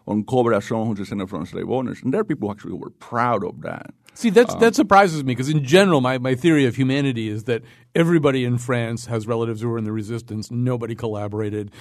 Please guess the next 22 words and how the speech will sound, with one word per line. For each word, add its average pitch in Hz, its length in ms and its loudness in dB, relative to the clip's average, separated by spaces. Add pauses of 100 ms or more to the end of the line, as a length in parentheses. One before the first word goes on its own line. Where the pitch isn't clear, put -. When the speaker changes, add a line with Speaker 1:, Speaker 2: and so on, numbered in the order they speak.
(200)
Speaker 1:
Yeah. 147 80 -2
Speaker 2:
Everybody 143 380 0
in 131 140 -2
Germany, 123 460 -2
you 123 180 -6
know, 113 200 -4
was, 110 320 -8
Speaker 1:
Yeah. 98 180 -6
Speaker 2:
has 113 260 -6
no 123 500 0
Nazi 110 640 -8 (300)
Speaker 1:
Yeah. - 120 -8
Speaker 2:
ancestors. 110 720 -6
And, 110 460 -8
you 131 60 -6
know, 117 180 -6
it's 113 140 -10
kind 127 140 -6
of 101 80 -8
like 101 180 -12
that, 143 240 -6
right? 117 260 -8